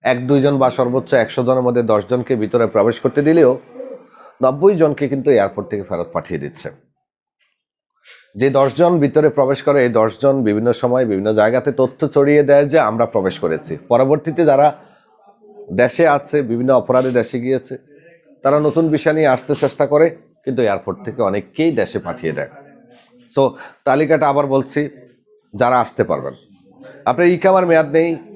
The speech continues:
অথবা আপনার ইকামা হয়নি, এক্ষেত্রে আপনি যে কোনো মাধ্যমেই বৈধ প্রক্রিয়াতে যদি এক্সিট নিয়ে যেতে পারেন, খেয়াল রাখবেন পুলিশ কিন্তু ধরে পাঠালে আসতে পারবেন না, পুলিশ ব্যতীত।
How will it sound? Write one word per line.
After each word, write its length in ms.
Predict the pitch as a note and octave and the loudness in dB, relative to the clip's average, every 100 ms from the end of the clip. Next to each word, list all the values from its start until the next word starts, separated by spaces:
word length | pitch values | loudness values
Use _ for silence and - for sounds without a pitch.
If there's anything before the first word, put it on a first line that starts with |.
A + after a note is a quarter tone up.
| - | -6
অথবা 280 | G#2+ A#2+ B2 | -4 0 0
আপনার 200 | A#2+ C3 | 2 0
ইকামা 300 | A#2+ C3 A#2+ | 0 0 0
হয়নি, 440 | A2+ G2+ G2 G2+ A2+ - - | 0 -2 -2 -6 -14 -14 -6
এক্ষেত্রে 460 | A2+ D3 C3+ D#3 | -2 -2 -2 0
আপনি 420 | F3 F3 - D#3 C#3+ - - - - - - - | 0 0 -4 -6 -8 -18 -20 -20 -20 -20 -18 -2
যে 140 | D3 | 0
কোনো 180 | D#3+ G3 | 2 2
মাধ্যমেই 640 | F#3 E3 E3 F3 D#3 D3+ D3 | 2 0 2 2 2 0 0
বৈধ 320 | A#2 D3+ E3 | 2 2 2
প্রক্রিয়াতে 580 | D3+ D3+ - D#3+ D#3+ D3+ | 0 -2 2 0 2 0
যদি 180 | D3 | 2
এক্সিট 400 | B2+ A2+ A2+ C3+ | 0 0 -2 -2
নিয়ে 140 | C#3 C3+ | 0 0
যেতে 220 | C3+ D3 | 0 0
পারেন, 260 | B2 F2 D#2 - | -2 -4 -8 -2
খেয়াল 200 | C#3+ E3 | 0 0
রাখবেন 260 | F3+ F#3 D#3+ | 0 0 2
পুলিশ 300 | F3 G3+ - | 2 2 0
কিন্তু 300 | - G3 G3 | -4 0 2
ধরে 260 | E3+ D#3 D#3 | 4 4 2
পাঠালে 340 | D3 C3+ C#3 | 0 0 0
আসতে 260 | A#2 - A#2 | 0 0 -2
পারবেন 280 | G2+ F2 E2 | 0 -2 -6
না, 140 | C#2+ - - - - - - D3 D3+ - - - _ _ _ D3+ D3+ - - - - - - - | -8 -14 -20 -20 -20 -18 -14 -14 -14 -18 -20 -20 _ _ _ -20 -20 -20 -20 -20 -20 -20 -12 0
পুলিশ 320 | E3+ G#3 D#3 | 2 2 2
ব্যতীত। 280 | E3 - | 0 -2